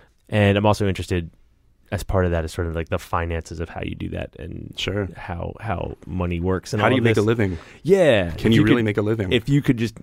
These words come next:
Speaker 1: if you could just put everyone who's listening, if you could just put their mind at ease and tell everyone that it's totally fine and you can totally make
Speaker 2: Oh,
Speaker 1: a
Speaker 2: it's
Speaker 1: living,
Speaker 2: so easy.
Speaker 1: that'd be great.
Speaker 2: Oh my gosh.
Speaker 1: Yeah, fantastic.
Speaker 2: Yeah.
Speaker 1: Uh, so I wanna talk about that too, but I think we should talk about first.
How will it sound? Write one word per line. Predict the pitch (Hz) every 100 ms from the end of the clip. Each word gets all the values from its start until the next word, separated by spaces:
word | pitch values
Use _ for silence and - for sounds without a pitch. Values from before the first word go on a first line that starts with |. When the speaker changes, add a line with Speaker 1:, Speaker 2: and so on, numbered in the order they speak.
| -
Speaker 1:
if | 110
you | 113 117
could | 107
just | 104 -
put | 104 98
everyone | - 101 98 90 87 87 - 98
who's | 101 87
listening, | 87 - 90 82
if | 87
you |
could | 85
just | 82
put | - 92
their | 85
mind | 82 80 80
at | 80
ease | 82 80
and | 82 -
tell | 90 85
everyone | 82 82 80
that | 85
it's | -
totally | 101 85 82
fine | - 85 80 82 85
and | 87
you |
can | 82
totally | 98 87
make | 82
Speaker 2:
Oh, | 127
Speaker 1:
a |
Speaker 2:
it's | 101 82
Speaker 1:
living, | 123
Speaker 2:
so | 113
easy. | 120 101 82
Speaker 1:
that'd | 101
be | 90
great. | 82 85
Speaker 2:
Oh | 104
my | 95
gosh. | 98 95 76
Speaker 1:
Yeah, | 95 92
fantastic. | - 90 82 85 - -
Speaker 2:
Yeah. | 95 87 90 - -
Speaker 1:
Uh, | 101 98
so | 95 117
I |
wanna | 113
talk | 110
about | 95 90
that | 92
too, | - 95 82 80
but | 90 98 -
I | 98
think | 147
we | 123
should | 113 104
talk | 110
about | 104 95
first. | - 143 147 - - -